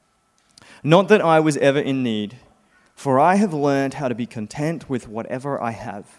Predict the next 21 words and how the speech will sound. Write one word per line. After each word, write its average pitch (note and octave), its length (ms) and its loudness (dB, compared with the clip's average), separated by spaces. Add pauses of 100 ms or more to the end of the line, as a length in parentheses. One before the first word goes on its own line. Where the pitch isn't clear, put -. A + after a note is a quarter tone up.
(960)
I D#3+ 180 2
know F#3 100 2
how F3+ 140 0
to D#3+ 80 2
live D3+ 320 -2
on B2 160 -8
almost C#3+ 480 -6
nothing C#3 540 -8 (600)
or B2 140 -6
with B2 200 -4
everything. A#2+ 640 -10 (840)
I C#3 100 6
have C3+ 140 2
learned F3 300 2
the G#3 60 2
secret E3+ 420 0
of C#3+ 120 -2
living D3 320 -2
in B2+ 180 -4
every F3+ 360 0
situation B2 840 -8